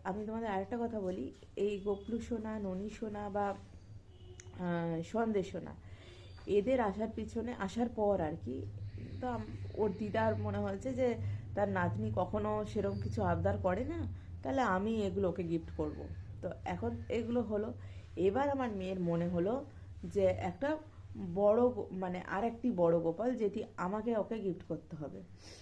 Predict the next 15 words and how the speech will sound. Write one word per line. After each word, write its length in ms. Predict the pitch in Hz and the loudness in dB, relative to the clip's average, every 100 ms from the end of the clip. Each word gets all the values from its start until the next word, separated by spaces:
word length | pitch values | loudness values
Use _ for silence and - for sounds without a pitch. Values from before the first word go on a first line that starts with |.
| - - | -16 -6
যে 120 | 190 | -4
তুমি 280 | 196 214 226 | -2 -2 -2
কিছু 260 | 226 240 254 | -2 -2 0
দাওনি, 320 | 262 453 494 | 0 0 0
সবই 280 | - 202 202 | 2 2 4
তো 100 | 214 | 2
আমার 200 | 202 185 | 2 -2
দিদা 240 | 190 196 | 0 0
আমাকে 280 | 185 196 233 | 0 -4 -4
দিয়েছে, 380 | 254 302 370 370 | -2 -2 -4 -2
তাহলে 260 | 226 185 - | 0 0 0
ওইটা 240 | 208 226 | 0 0
তুমি 260 | 220 185 170 | 0 0 0
দেবে। 280 | 156 139 - - - - - - - | -2 -4 -8 -12 -16 -18 -18 -12 0
এবং, 380 | 190 190 208 | 0 2 -2